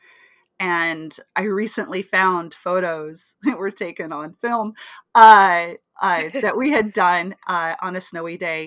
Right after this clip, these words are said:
Speaker 1: in a, um, cemetery in that dress.
Speaker 2: Wow.
Speaker 1: And it
Speaker 2: Wow.
Speaker 1: was amazing to be able to look at this and go, I mean, wow. I mean, this was my starts in cosplay. This was also my sta-,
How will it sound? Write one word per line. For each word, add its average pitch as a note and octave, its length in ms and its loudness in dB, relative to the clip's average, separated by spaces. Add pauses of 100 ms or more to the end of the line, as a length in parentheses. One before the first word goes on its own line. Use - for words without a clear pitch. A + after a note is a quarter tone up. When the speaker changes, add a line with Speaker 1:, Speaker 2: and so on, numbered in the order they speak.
Speaker 1:
in D#3+ 480 -10
a, D#3+ 480 -12
um, D#3+ 380 -14
cemetery D#3+ 560 -12 (580)
in E3 140 -16
that E3 160 -10
dress. G#3+ 180 -6
Speaker 2:
Wow. G#3+ 440 -14 (340)
Speaker 1:
And F#3 440 -2
it G#3+ 60 -8
Speaker 2:
Wow. A3+ 100 0
Speaker 1:
was A3 120 0
amazing A3 560 0
to - 100 -12
be G3 80 -4
able F#3 160 -4
to F#3 60 -2
look F#3 220 -4
at F#3+ 120 -6
this D#3+ 260 -8
and F#3 180 -10
go, E3+ 500 -2 (160)
I G3 100 -6
mean, E3+ 280 -14
wow. F#3 460 6
I F3+ 60 -6
mean, E3+ 220 -10
this F3+ 180 -10
was F#3 220 -10
my G3 160 -4
starts G3 360 -4
in F3 80 -16
cosplay. G#3 560 -4
This G3 120 -10
was F3 120 -12
also F3+ 220 -10
my F3 120 -10
sta-, D#3+ 300 -10